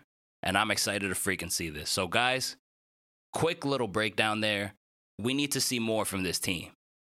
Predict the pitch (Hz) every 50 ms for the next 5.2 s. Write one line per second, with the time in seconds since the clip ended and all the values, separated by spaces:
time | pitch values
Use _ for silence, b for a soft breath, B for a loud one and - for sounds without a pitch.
0 | _ _ _ - - 113 120 117 - 123 127 127 123 123 120 120 - - 123 123
1 | 120 117 - - _ _ _ _ _ _ _ _ _ - 101 107 113 - - 123
2 | 120 117 - - 117 - 117 107 - 110 104 110 107 107 101 104 104 101 - 104
3 | 95 98 95 98 92 90 92 92 92 92 - - _ _ _ _ _ _ _ _
4 | _ - - 104 104 110 104 101 90 - - - 95 90 90 87 90 101 104 110
5 | 113 110 -